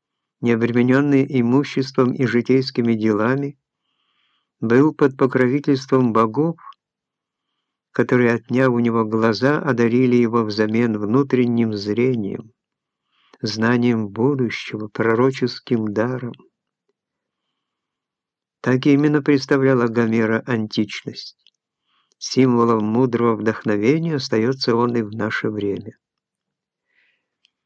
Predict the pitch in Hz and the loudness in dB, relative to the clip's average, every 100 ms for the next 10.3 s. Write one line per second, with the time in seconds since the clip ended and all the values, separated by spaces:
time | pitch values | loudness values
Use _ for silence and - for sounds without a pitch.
0 | _ _ _ _ _ _ _ _ _ _ | _ _ _ _ _ _ _ _ _ _
1 | _ _ - 131 131 190 190 196 180 - | _ _ -2 0 2 0 0 2 2 2
2 | 180 - 185 151 117 120 117 113 120 127 | -2 0 2 2 2 2 2 2 0 0
3 | 117 117 110 110 113 123 110 107 110 101 | -2 0 0 0 0 0 0 0 2 2
4 | 113 110 110 107 - 117 110 - 123 95 | 0 0 -2 -4 -2 -4 -2 -2 -2 -4
5 | - - _ _ _ _ _ - 107 123 | -12 -20 _ _ _ _ _ -8 0 0
6 | 160 - 156 - 147 139 139 131 139 139 | 0 0 -2 0 -2 0 0 2 0 0
7 | 135 131 127 156 127 101 107 110 165 156 | 0 0 -4 -8 -8 -2 0 0 0 0
8 | 147 139 120 113 117 117 113 101 104 110 | -2 -2 0 2 2 0 -2 0 0 0
9 | 117 104 98 101 107 107 101 98 104 101 | 0 -2 0 -2 -2 -2 -2 -2 -4 -2
10 | 101 - | -4 -8